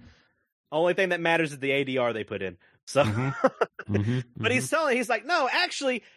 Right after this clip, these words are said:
Speaker 1: Fletcher's a demon that got s-, put into this body and has been fucking with shit, and that is your dad." And then he's like, "If you wanna be with your dad, you have to go through that door." And, and it says, "Exit."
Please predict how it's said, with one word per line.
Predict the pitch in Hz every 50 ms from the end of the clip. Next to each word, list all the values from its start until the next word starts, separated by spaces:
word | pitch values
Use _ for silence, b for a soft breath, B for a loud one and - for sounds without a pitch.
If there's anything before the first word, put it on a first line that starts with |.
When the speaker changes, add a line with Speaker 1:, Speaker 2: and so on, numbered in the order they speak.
| b b _ _ _ _ _
Speaker 1:
Fletcher's | 320 339 349 339 - - 320 294 247 202
a | 220 190
demon | 156 180 208 190 185 180 175 170 185 220 240 b b b b b b _ -
that | 196 226 226 190
got | 240 233 220 180
s-, | - - - - - - - _
put | - 269 262
into | 247 233 214 185
this | 196 247 269 -
body | 220 175 202 185 175 175 175 180 196 196
and | 190 190
has | 185 165
been | 180 185 170
fucking | - - 254 277 - - 359 233
with | 202 165
shit, | - - - 117 110 131 - b b b b b b _ _ _ -
and | 190 196
that | 226 226 - -
is | 262 330 359 285 -
your | 269 262
dad." | 202 165 147 123 113 110 104 98 113 135 - b b b b b b _ -
And | 180 190 202
then | 226 226 214
he's | 220 202 185
like, | 220 208 202 196
"If | 202 - 214
you | 220 196
wanna | 180 226 269 294 311 262
be | 190 285 302 302
with | 269 262 220
your | 233 196
dad, | 151 - 254 302 302 277 240 220 208 170 170
you | 202 233
have | 254 262 - -
to | 208 165 - _ _
go | 202 220 247 262 277 269
through | - - 262 247 233
that | 175 190 233 240 233 196 170 143 135
door." | 180 247 302 285 220 139 107 90 85 b b b b b b b _ _ _
And, | 185 202 202 208
and | 196 214 190 190 196 202
it | 196 -
says, | 233 190 170 - -
"Exit." | 196 220 - - - - 135 -